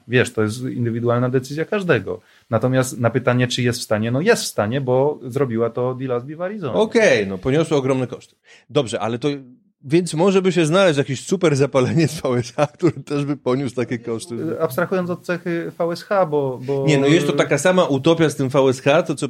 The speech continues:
Speaker 2: mm, wydaje mi się, to, co powiedziałeś z tym, że za dwadzieścia lat cały glob będzie wyglądał tak, jak byś chciał, no.
Speaker 1: Znaczy nie, no to wiesz co, no to jest, tak, no to znaczy, y,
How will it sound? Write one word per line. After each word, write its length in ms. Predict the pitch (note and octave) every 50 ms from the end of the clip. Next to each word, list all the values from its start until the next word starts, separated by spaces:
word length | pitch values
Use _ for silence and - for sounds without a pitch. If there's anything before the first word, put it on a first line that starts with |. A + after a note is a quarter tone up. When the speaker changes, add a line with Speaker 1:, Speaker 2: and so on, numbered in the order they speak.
| -
Speaker 2:
mm, 300 | B2+ B2 A#2+ B2 B2+ C3
wydaje 400 | A#2+ B2 C#3 B2+ B2+ A#2 A2 G#2+
mi 120 | A#2 C3+ C#3
się, 120 | F#3 F3
to, 140 | - D#3 D3+
co 120 | - E3
powiedziałeś 540 | C#3 D3+ C#3+ C3 C3 B2 C3+ C3+ C3+ C3 A#2+
z 40 | -
tym, 200 | - C#3 C#3+ C#3+
że 120 | C3 C3+
za 120 | B2+ C3 B2
dwadzieścia 460 | A#2+ A#2+ B2 B2 B2+ - - C#3 B2+
lat 200 | B2 C3+ B2+ B2
cały 280 | - - B2+ B2 B2+ A#2+
glob 300 | A2+ A#2 B2+ B2+ B2 - C3 A#2 A2
będzie 460 | A2+ A2 - - A#2 A#2 A2+ A2 A#2+
wyglądał 360 | A2 A2+ A2 A2+ A#2 B2 B2 G#2+
tak, 160 | - A#2 A2+
jak 140 | A2+ A2 G#2+ G#2+ G2+ _ _ _ _ _ _
byś 260 | _ A#2 A2 - -
chciał, 320 | - - - F2+ - - - -
no. 120 | E2 E2+ - _ _ _ _ _ _ _ _ _ _ _ _ _ -
Speaker 1:
Znaczy 240 | C#3 C3+ C#3+ G3 A3
nie, 160 | C4+ C4+ B3
no 120 | G3 F3+
to 140 | D#3 F3 F3
wiesz 160 | E3 F#3 F3
co, 160 | - - G3 F#3
no 120 | F#3 F#3+
to 180 | F#3+ G3 F#3+ G3
jest, 260 | G3 F#3 F#3+ - F3 E3 D#3+ -
tak, 280 | - B3+ C#4 B3 F#3 E3
no 140 | D#3+ D#3+
to 160 | C#3+ D#3+ D#3+ D#3
znaczy, 360 | D#3 D#3+ F3 E3 E3 E3+ F#3+
y, 100 | F#3+